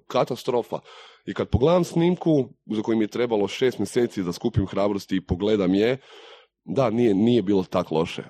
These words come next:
ali je bilo katastrofa. Meni u glavi je bilo katastrofa. Tako da da, a, više volim kad komičar prije mene sjebe, jer se onda mogu naslađivat, nego kad komičar bude brutala,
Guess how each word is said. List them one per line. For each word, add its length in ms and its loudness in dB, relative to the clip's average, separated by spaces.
ali 260 0
je 40 -2
bilo 220 0
katastrofa. 760 -6
Meni 340 2
u 60 0
glavi 260 2
je 40 -2
bilo 180 0
katastrofa. 680 -6
Tako 260 -2
da 120 0
da, 380 -2
a, 300 -2
više 220 -2
volim 200 2
kad 140 -10
komičar 320 0
prije 180 2
mene 180 2
sjebe, 320 0
jer 120 2
se 120 -2
onda 100 2
mogu 360 2
naslađivat, 800 0
nego 240 -2
kad 220 -8
komičar 400 -4
bude 240 -2
brutala, 800 0